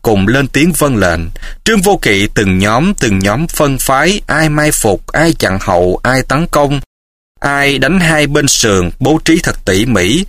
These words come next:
cắt đặt đâu ra đó. Bọn Dương Tiêu thấy chàng sắp đặt khôn khéo, bày binh bố trận, xem ra có phép tắc như đã tính toán chu đáo, thì không khỏi kinh ngạc. Đâu biết rằng chàng chỉ áp dụng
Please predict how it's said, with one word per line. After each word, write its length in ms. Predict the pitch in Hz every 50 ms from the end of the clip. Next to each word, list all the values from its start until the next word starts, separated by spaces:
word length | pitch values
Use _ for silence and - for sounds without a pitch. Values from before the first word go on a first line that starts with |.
| - _ _ _ _ _ _ _ _ _ -
cắt 220 | 202 208 - -
đặt 240 | 123 101 - - -
đâu 220 | 127 120 120 117
ra 160 | 107 117 110 104
đó. 320 | 104 104 123 147 180 208 - - - - - - -
Bọn 280 | - 120 107 107 131 135 131
Dương 160 | 190 185 -
Tiêu 240 | - 180 180 170 165
thấy 120 | - 196 185
chàng 260 | - 147 120 101 98
sắp 260 | - - - - -
đặt 120 | - - -
khôn 300 | - - 147 147 135 135
khéo, 420 | - - 143 139 156 185 208 202 -
bày 300 | - 107 113 107 95 92
binh 340 | 92 127 143 143 151 135 135
bố 180 | 147 160 202 208 -
trận, 280 | - 104 92 90 90 92
xem 300 | - - - 135 131 127
ra 240 | 127 127 120 117 117 -
có 80 | 147
phép 240 | 151 - - 190 190 - -
tắc 280 | - 214 - - - -
như 120 | 147 143
đã 180 | 123 95 82 101
tính 300 | - - 143 156 180 175
toán 280 | - 139 139 160 196 190 -
chu 140 | 165 143 120
đáo, 340 | 113 123 131 151 196 233 - - - - - -
thì 280 | - - 120 117 117 110
không 200 | - - 165 170
khỏi 220 | - - 107 131 - -
kinh 240 | - 180 175 135 107
ngạc. 240 | 104 98 92 - - - - - - _ _ -
Đâu 220 | 127 131 135 139
biết 160 | 156 208 -
rằng 340 | - 120 117 110 104 98 90 - - - _ - -
chàng 300 | 139 131 123 113 110 -
chỉ 200 | - 113 107 -
áp 200 | 160 190 - -
dụng 260 | - 104 90 95 104